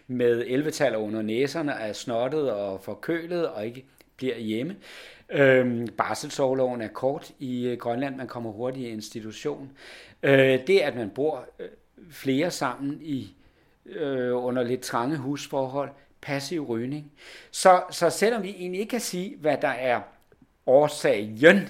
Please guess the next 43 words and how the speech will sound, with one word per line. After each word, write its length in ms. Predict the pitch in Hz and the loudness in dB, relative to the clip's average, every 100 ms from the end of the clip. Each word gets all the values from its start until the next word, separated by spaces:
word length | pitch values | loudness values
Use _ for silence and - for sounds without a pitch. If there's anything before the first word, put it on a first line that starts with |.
| - | -8
til, 280 | - 147 131 | -2 -2 0
at 200 | 131 113 | -2 -2
man 160 | 120 113 | -2 -4
har 320 | 110 120 107 - | -4 -6 -8 -6
mere 360 | 123 131 143 | 0 2 0
kronisk 420 | 143 123 113 - | -2 -8 -12 -12
otit 340 | 117 - 123 117 | -12 -12 -14 -12
blandt, 460 | - 110 98 - | -8 -8 -10 -12
øh, 240 | 113 104 98 | -8 -8 -8
inuitbefolkninger, 880 | 123 107 117 120 123 - 113 110 107 | -10 -8 -8 -10 -14 -10 -10 -10 -12
så 160 | - | -12
kan 100 | 190 | -12
vi 40 | 147 | -10
bare 220 | 147 185 | -10 -10
sige, 220 | - 151 - - - | -10 -12 -14 -20 -18
at 140 | - - | -16 -10
det 60 | |
er 60 | 101 | -10
de 100 | 85 | -10
samme 320 | - 165 208 | -12 -10 -8
risikofaktorer, 840 | 90 76 - 104 98 - - 92 87 - - - | -10 -12 -18 -18 -18 -16 -12 -12 -14 -20 -20 -20
som 200 | - - | -12 -8
man 120 | 98 92 | -8 -8
ser 200 | - 113 | -10 -10
andre 200 | 104 107 | -10 -14
steder 240 | - 101 | -10 -10
i 80 | 95 | -10
verden, 240 | 90 95 - | -12 -14 -18
som 240 | - - 85 | -14 -12 -10
sørme 440 | - 85 87 113 | -10 -8 -10 -12
også 180 | 82 - | -14 -14
virker 320 | 87 95 95 - | -14 -14 -16 -20
i 160 | 87 82 _ _ _ _ - | -20 -20 _ _ _ _ -20
Grønland. 340 | 71 65 - _ _ _ _ - | -20 -20 -20 _ _ _ _ -8
Og 200 | 120 123 | -8 -6
det 80 | 127 | -8
vil 80 | |
sige, 180 | 139 139 | -6 -6
at 80 | 110 | -4
det 60 | 120 | -4
er 40 | |
jo 60 | 117 | -4
nogen, 320 | 120 151 | -6 -8